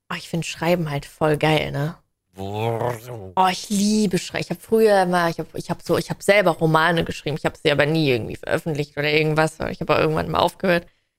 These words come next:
Speaker 1: So viele Romane geschrieben und Gedichte und Texte, weil ich kann mich, ich kann mich schriftlich richtig geil ausdrücken. So, wenn ich rede, ist das so ein, ich öffne ein Tor zur Unterwelt und alle Teufel und Dämonen fliegen einfach raus.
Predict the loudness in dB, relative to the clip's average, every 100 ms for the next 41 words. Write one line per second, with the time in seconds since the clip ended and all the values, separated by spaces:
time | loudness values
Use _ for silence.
0 | _ _ -2 2 2 4 2 2 2 2
1 | 2 0 0 -2 -6 -8 -4 -4 -2 -4
2 | -4 -6 -2 -4 -4 -4 -2 -2 -4 -4
3 | -6 0 4 4 4 4 4 0 -2 _
4 | _ -2 2 2 0 -6 -2 0 0 -2
5 | -4 -6 -10 -6 -6 -4 -2 2 4 2
6 | -2 -2 -2 -2 -6 -8 _ _ _ 0
7 | 2 0 -2 0 2 2 2 0 4 4
8 | 4 2 -8 _ 0 2 4 2 2 2
9 | 2 4 4 4 4 4 4 2 2 4
10 | 2 2 2 4 4 4 4 6 4 4
11 | 2 2 4 2 4 4 4